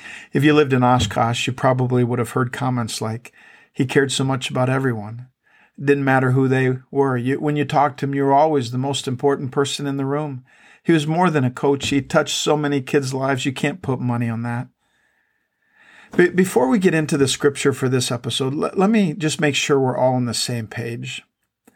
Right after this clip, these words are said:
We all make choices. Choices about priorities, how we'll treat people, what passions will drive our days. We, we all make choices. A-, and our choices are shaped by what we value.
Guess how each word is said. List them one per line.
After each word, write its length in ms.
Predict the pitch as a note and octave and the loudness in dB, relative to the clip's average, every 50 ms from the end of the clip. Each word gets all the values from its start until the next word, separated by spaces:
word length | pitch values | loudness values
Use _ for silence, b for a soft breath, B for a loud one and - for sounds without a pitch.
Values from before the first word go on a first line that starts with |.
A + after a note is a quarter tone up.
| b b b b b b b | b b b b b b b
We 420 | - C#3+ E3 F#3 F#3+ G#3 G#3+ G#3 - | -2 2 4 4 4 4 2 0 0
all 440 | - D3 C#3+ C#3 C#3 C#3 C3+ C3+ C3 _ - | 2 2 2 4 2 0 -2 -4 -8 _ -6
make 460 | A#2+ C3+ C#3 C3+ C#3 C#3 - - - _ _ _ _ _ | -4 -2 -2 -2 -2 -4 -8 -14 -20 _ _ _ _ _
choices. 720 | - - C3+ B2 A2+ - - - C3 C3 - - - - _ _ _ _ _ _ _ _ _ _ _ _ _ _ _ _ _ _ _ _ _ _ _ | -8 -6 -4 -4 -4 -6 -8 -8 -10 -10 -10 -12 -12 -16 _ _ _ _ _ _ _ _ _ _ _ _ _ _ _ _ _ _ _ _ _ _ _
Choices 420 | - - D#3 D#3 D3+ - E3 D#3 | 0 2 2 2 2 0 -2 -2
about 300 | D#3 D3+ C#3+ D3 D3+ D3+ | -2 0 2 0 0 0
priorities, 840 | - - D#3 C#3 C3 B2+ B2 A#2+ - - C#3+ C#3 C#3 - - - - - _ _ _ _ _ _ _ _ _ | 0 -2 0 0 2 0 -2 -4 -4 -4 -4 -4 -4 -6 -10 -12 -14 -18 _ _ _ _ _ _ _ _ _
how 180 | - - C#3 C#3+ | -2 2 4 4
we'll 100 | D3 C#3 | 4 2
treat 320 | C#3 - - C#3+ - - | 2 -2 -2 -2 -2 -4
people, 400 | - - C#3+ C3+ B2+ - C#3 C3+ | -4 -2 -2 -2 0 0 2 2
what 200 | C3+ D3 D3 - | 4 2 2 0
passions 540 | - - D3 C#3 C3 C3 - - C#3+ C#3 C3 | -2 0 0 2 2 0 -2 -4 -4 -4 -2
will 120 | C#3 C#3 | -2 -2
drive 360 | C3+ C3 C3+ C3 B2 B2+ B2 C3 | -2 0 0 0 0 0 0 -2
our 80 | C3 | -4
days. 300 | C3 B2+ B2+ B2+ B2+ B2 | -4 -4 -4 -4 -4 0
We, 220 | - D3+ D#3 E3+ - | 2 2 2 2 2
we 160 | F3 E3+ E3+ | 2 2 4
all 140 | F3 F3+ G3+ | 4 4 2
make 200 | G3+ G3 D#3+ C3 | 2 2 0 -4
choices. 640 | - - D3 C#3 B2+ B2+ - - A#2 A2 A#2 - - B B B B B B B B B B B B B B B B B B B | -6 -6 -4 -4 -4 -4 -6 -8 -8 -10 -10 -12 -14 B B B B B B B B B B B B B B B B B B B
A-, 240 | - D#3+ F3 - | 0 0 2 2
and 80 | F#3 F3 | 2 2
our 140 | F3 E3+ E3+ | 4 2 2
choices 640 | - - - - G3+ G3+ G#3+ G#3 - G#3+ G#3+ G3 G3+ | 0 -4 -2 2 2 2 4 2 2 0 2 2 2
are 100 | F3 D3+ | 0 0
shaped 720 | - - - - - E3 D3 B2+ B2 B2+ B2+ - - - - _ - | -2 -4 -4 -2 2 2 2 2 2 0 -4 -10 -16 -20 -20 _ -4
by 160 | C#3 C3+ C3+ | -2 0 0
what 200 | C3 C3+ C#3 - | 0 0 0 0
we 120 | C#3+ C3+ | -2 0
value. 560 | B2+ C3 C3+ D3 E3 D#3 B2+ - - A#2+ A#2+ | 0 0 0 0 -2 -4 -6 -8 -10 -14 -16